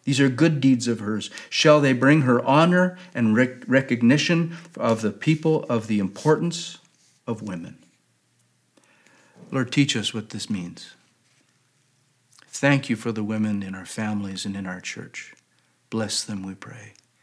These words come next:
In Jesus' name, amen.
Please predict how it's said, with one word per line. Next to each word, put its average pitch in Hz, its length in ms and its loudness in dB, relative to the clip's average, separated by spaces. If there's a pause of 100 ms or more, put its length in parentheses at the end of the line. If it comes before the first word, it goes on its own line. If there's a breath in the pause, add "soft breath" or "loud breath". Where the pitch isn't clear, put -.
(640)
In 104 100 -16
Jesus' 98 480 -10
name, 107 180 -20 (1040 soft breath)
amen. - 220 -14